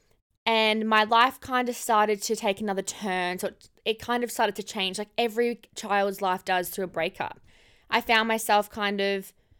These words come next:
a little bit lost with no direction and a bit all over the place. Of course, I was going through puberty. I was a thirteen-year-old girl as well, so that wasn't helping.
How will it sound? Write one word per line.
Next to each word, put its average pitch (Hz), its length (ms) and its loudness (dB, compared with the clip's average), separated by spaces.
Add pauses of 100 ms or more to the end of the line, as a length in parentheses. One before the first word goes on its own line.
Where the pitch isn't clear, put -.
(360)
a 233 60 4
little 233 200 6
bit 233 200 2
lost 214 400 2
with 220 160 -2
no 214 220 2
direction 208 640 -2
and 202 120 -2
a 196 60 -2
bit 202 300 -2 (100)
all 208 220 0
over 202 180 0
the 233 80 -8
place. 392 560 -4 (800)
Of 254 100 -4
course, 359 260 2
I 262 100 2
was 233 120 -2
going 214 220 0
through 185 140 -10
puberty. 190 460 -2
I - 60 0
was 202 100 -8
a 202 40 -6
thirteen-year-old 190 720 -2
girl 180 180 0
as 180 100 -8
well, 180 160 0
so - 100 -10
that - 160 -4
wasn't 196 200 -6
helping. 180 540 -8